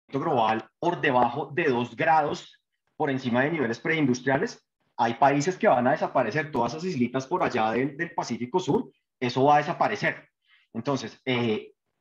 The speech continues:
una empresa que esté ubicada en esas, en esas, en esos, en esos, en esos lugares geográficos que están altamente amenazados, probablemente estos deberían ser cosas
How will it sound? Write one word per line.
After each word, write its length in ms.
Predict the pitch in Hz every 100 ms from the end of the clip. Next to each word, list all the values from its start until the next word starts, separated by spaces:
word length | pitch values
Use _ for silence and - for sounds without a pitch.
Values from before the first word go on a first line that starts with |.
| _
una 280 | - 139 135
empresa 540 | 165 185 254 202 156 -
que 80 |
esté 180 | 123 131
ubicada 640 | 113 123 - 190 151 127 -
en 200 | 117 110
esas, 340 | 104 147 -
en 160 | 151 123
esas, 360 | 110 139 147 -
en 140 | 131
esos, 420 | 113 107 147 151 139
en 140 | 120
esos, 580 | 113 - 135 147 147 -
en 160 | 135 120
esos 240 | 110 139
lugares 360 | 180 151 117 113
geográficos 640 | 170 127 123 120 - - _ _ _
que 80 | 131
están 220 | 123 117
altamente 420 | 120 139 160 156
amenazados, 560 | 165 180 135 139 202 - -
probablemente 760 | 139 110 107 113 139 143 143
estos 220 | 151 156
deberían 320 | 156 151 113 104
ser 180 | 120
cosas 380 | - 131 151 151